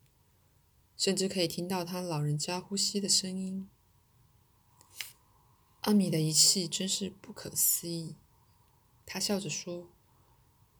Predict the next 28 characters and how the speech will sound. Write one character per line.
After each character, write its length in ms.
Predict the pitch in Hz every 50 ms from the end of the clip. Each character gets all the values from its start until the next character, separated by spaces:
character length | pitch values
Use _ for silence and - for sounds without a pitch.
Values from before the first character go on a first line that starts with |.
| _ _
她 160 | - - 208 208
睡 200 | - - 226 208
得 120 | - 165
像 200 | - - 220 202
个 120 | 190 185
天 320 | - - - 214 220 220 220
使。 260 | - - - - - - _ _ _ _ _ _ _ _ _ _ _ _ _ _ _ _ _ _ - - - - _ _ _ _ _ _ _ _ _ _ _ -
这 180 | - - 262 226
不 120 | - 185
是 120 | - - 190
电 220 | 202 220 214 190
影 240 | 170 151 143 135 127
吧？ 400 | - 143 - - - - - _ _ _ _ _ _ _ _ _ _ _ _ _ _ _ _ _ _
不， 340 | - 180 180 165 151 147 147 160 185 -
这 140 | - 185 175
是 280 | - - 165 156 147
现 300 | 151 - - 214 202 170
场 320 | 151 - - 143 139 131 -
直 240 | - - 143 143 143
播。 380 | - - 190 185 180 185 - - _ _ _ _ - _ _ _ _ _ _ -
我 80 | - 147
们 160 | 143 147 143
到 180 | 165 170 165
厨 220 | 156 - - 151 151
房 200 | 147 156 147 151
看 200 | 151 - 175 165
看 260 | - - 175 160 151
吧。 240 | 156 160 165 -